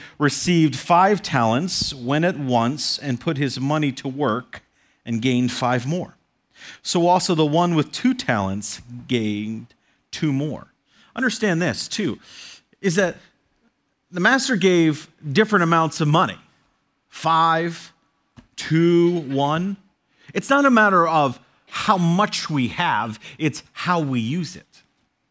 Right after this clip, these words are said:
It's not a matter of how much we have, but how we use it. The man who had received the one talent went off, dug a hole in the ground, and hid his master's money.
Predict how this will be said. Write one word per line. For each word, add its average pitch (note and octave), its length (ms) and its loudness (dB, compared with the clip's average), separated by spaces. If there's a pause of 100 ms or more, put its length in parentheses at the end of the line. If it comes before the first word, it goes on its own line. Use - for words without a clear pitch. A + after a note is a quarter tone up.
(720)
It's - 100 -12
not G3+ 260 0
a B3 80 0
matter F3+ 300 0
of C3 140 -2
how C#3+ 180 -4
much D#3 560 -4
we F#3+ 160 -8
have, A2 460 -10 (640)
but A2 100 -14
how A#2 160 -8
we G2+ 140 -8
use F#2 260 -10
it. - 100 -20 (1800)
The C#3+ 80 0
man F3+ 260 4
who E3+ 80 4
had D#3+ 100 4
received D#3 400 2
the D3+ 60 2
one E3 260 2
talent C#3 340 0
went C3+ 160 2
off, C3+ 460 0 (2500)
dug D#3+ 240 2
a F3 60 4
hole D3+ 500 2
in D3+ 140 -4
the D#3+ 80 0
ground, C3+ 480 2
and A2+ 160 0
hid F#3 300 0
his D3 260 -2
master's C#3 580 -2
money. G#2+ 380 -2